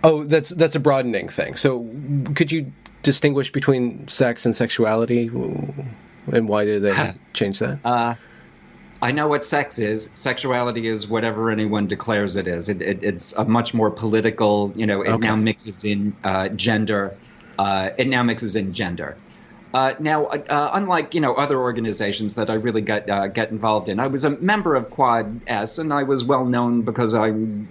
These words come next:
Speaker 2: well known in the science of, of, of sex and sexuality. Uh, they made the change, uh, when I first joined, it was da, da, da, da, sex.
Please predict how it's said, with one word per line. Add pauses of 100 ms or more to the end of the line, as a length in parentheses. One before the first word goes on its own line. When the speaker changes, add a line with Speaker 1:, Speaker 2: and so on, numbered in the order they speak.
(140)
Speaker 2:
well
known
in
the
science
of,
of,
of
sex
and
sexuality. (580)
Uh, (420)
they
made
the
change,
uh,
when
I
first
joined,
it
was
da,
da,
da,
da,
sex.